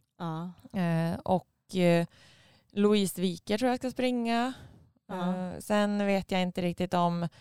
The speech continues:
Speaker 2: eh, Erika Läck som kom tvåa i fjol, om hon ska springa eller hur det ser ut. Eh,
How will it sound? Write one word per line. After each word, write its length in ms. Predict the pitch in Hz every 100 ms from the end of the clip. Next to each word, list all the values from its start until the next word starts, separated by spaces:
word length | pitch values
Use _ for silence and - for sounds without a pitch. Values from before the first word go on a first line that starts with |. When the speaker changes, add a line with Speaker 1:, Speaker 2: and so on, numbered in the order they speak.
| - - _ _ _ -
Speaker 2:
eh, 300 | 180 170 -
Erika 680 | - 190 185 196 170 - 175
Läck 360 | 175 202 240 -
som 400 | - 190 185 175
kom 180 | 170 170
tvåa 360 | 175 156 160
i 20 |
fjol, 500 | 170 180 196 247 262
om 160 | 269 185
hon 160 | 185 185
ska 140 | 202
springa 380 | - 214 208 202
eller 140 | 202
hur 80 | 208
det 60 | 190
ser 140 | 208
ut. 460 | 214 226 - - - - _ _ _ _ -
Eh, 400 | 175 165 165